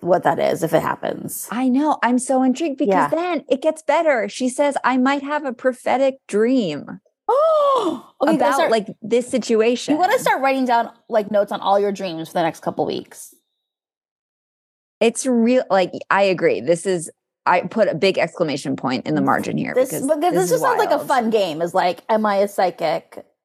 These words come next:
Speaker 1: for the next couple weeks?"
Speaker 2: Apparently some
Speaker 1: Yeah.
Speaker 2: Scorpios are.
Speaker 1: <coughs> Wow.
Speaker 2: Yeah.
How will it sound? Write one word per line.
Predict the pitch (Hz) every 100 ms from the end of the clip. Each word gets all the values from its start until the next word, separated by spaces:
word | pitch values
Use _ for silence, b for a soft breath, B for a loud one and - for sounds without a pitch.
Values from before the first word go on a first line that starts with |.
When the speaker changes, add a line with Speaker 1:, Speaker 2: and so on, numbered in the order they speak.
| -
Speaker 1:
for | - 196
the |
next | 180 170
couple | - 170 170
weeks?" | 80 - - - - _ _ _ _ _ -
Speaker 2:
Apparently | 170 220 196 190 180
some | 190
Speaker 1:
Yeah. | 165
Speaker 2:
Scorpios | - 147 143 143 143
are. | - - - 466 -
Speaker 1:
<coughs> | - - - -
Wow. | 214 175 156 117 156 - _ _ _ _
Speaker 2:
Yeah. | 160